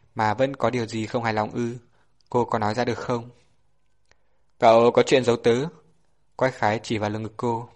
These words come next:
Liệu như bị anh chỉ như vậy, rất nhiều thứ đè nén trong lòng cô bị đào lên.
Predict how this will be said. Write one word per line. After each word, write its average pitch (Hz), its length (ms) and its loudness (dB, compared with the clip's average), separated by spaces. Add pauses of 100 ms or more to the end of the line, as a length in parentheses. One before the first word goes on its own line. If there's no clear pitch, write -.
(760)
Liệu 120 160 -2
như 120 180 0
bị 123 100 -2
anh 117 140 -2
chỉ 113 140 -4
như 110 140 -4
vậy, 123 320 -4 (360)
rất 135 200 -4
nhiều 117 180 -2
thứ 113 220 -6
đè 117 120 -2
nén 107 260 -4
trong 117 180 -4
lòng 107 240 -6
cô 120 160 -2
bị 117 120 -2
đào 107 180 -2
lên. 113 340 -10